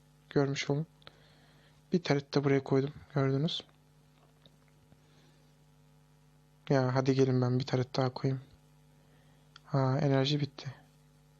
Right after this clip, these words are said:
Bir şey yapamıyorum artık. Ana, neden böyle oldu? Hmm, as-, aha, arkadaşlar bakın.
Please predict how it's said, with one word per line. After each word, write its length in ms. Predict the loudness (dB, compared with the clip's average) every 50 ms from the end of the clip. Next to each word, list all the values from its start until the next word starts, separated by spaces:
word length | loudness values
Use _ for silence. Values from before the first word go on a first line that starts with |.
| _ _ _ _ _ _ _ _ _ _ _ _ _ _ _ _ _ _ _ _ _ _ _ _ _ _ _ _ -4
Bir 60 | -2
şey 200 | 0 2 2 2
yapamıyorum 440 | 2 0 0 2 2 2 2 2 0
artık. 280 | 0 -2 -4 -4 -2
Ana, 500 | 0 2 2 2 2 2 2 0 0 -2 -6 -12 -20 _ _ _ -2
neden 300 | 0 2 2 2 2 4
böyle 180 | 4 4 4 4
oldu? 260 | 2 2 2 0 -2 -6 -14 _ _ _ _ _ -20 -20 -20 -20 -20 -20 -20 _ -20 -20 -20 -20 _ _ _ -20 -20 _ _ -20 -20 -20 -20 _ _ _ _ _ _ _ _ _ _ _ _ _ _ _ -20 _ _ _ _ _ _ _ _
Hmm, 640 | -2 0 2 2 4 2 2 2 2 2 0 0 -2
as-, 280 | -2 -4 -4 -4 -2
aha, 360 | 0 2 2 4 4 4 4 2
arkadaşlar 500 | 0 0 2 0 0 2 2 0 0 0
bakın. 260 | 0 0 -2 -2